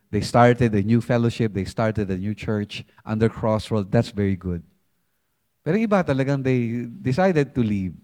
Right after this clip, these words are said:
No? May mga episodes sa church na, ah, isang pamilya lang ang umalis, pero ang kasama niya, isang daan. Merong another episode sa Crossroad na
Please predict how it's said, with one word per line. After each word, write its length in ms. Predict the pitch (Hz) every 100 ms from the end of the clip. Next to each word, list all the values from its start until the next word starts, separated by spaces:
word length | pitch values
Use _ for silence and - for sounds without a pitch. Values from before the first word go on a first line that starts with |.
| _ _ _ _ _ _ -
No? 180 | 113 135 _ _ _ _
May 140 | 135 147
mga 260 | 151 151 156
episodes 520 | 156 160 170 151 151
sa 40 |
church 360 | 151 156 147 143
na, 380 | 143 139 135 - _ _ _ _ _
ah, 480 | 156 131 131 131 123 -
isang 280 | 127 147
pamilya 320 | 151 147 147 147
lang 160 | 147
ang 160 | 147 143
umalis, 520 | 143 160 190 - - _ _ _ _ _ _ 240
pero 160 | 233
ang 60 | 214
kasama 340 | 208 220 233
niya, 80 | 226
isang 240 | 214 208
daan. 400 | 214 220 180 95 - _ _ _ _ _ _ _ _ _ _ _ _ _ _ _ _ _ _ _ _ _ _ _ _ _ _ _ _
Merong 400 | - 131 131 135
another 320 | 135 139 147
episode 480 | 147 139 151 147 147
sa 160 | 139 139
Crossroad 560 | 151 160 160 165 165
na 320 | 160 156 151